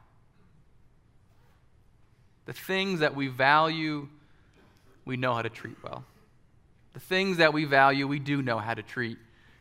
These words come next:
really well. And I think the belief that has been ingrained in us as men is that our bodies aren't worth that much.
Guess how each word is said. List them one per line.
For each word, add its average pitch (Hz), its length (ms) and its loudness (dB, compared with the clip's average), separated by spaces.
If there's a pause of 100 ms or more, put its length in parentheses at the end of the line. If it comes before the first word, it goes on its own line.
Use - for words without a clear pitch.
(100)
really 113 180 -4
well. 107 160 -4
And 113 80 -2
I 113 60 -4
think 170 420 -4
the 147 80 -12
belief 135 520 0
that 135 160 -2
has 123 100 -8
been 127 160 -4
ingrained 131 640 0
in 147 100 -2
us 143 220 0
as 120 80 -10
men 127 340 0
is 117 120 -4
that 117 100 2
our 113 80 -2
bodies 123 360 2
aren't 113 200 -6
worth 110 200 -8
that - 200 -12
much. - 360 -16